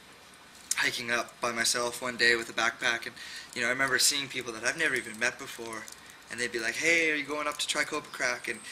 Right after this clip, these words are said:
it started to develop this sort of, um, I don't know, this mythical, I don't know, storyline, you know,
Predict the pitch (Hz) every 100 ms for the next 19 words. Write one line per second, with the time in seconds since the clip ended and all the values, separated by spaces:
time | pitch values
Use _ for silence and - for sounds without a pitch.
0 | - - 127 151 147 131 127 123 123 123
1 | 113 - 113 107 104 104 107 104 - -
2 | - - - - - - - - 110 110
3 | 113 107 104 117 123 123 120 117 110 110
4 | 107 - - - - - - - - -
5 | - - - - - - - - 110 117
6 | 113 - - 123 127 113 110 107 101 -
7 | - 110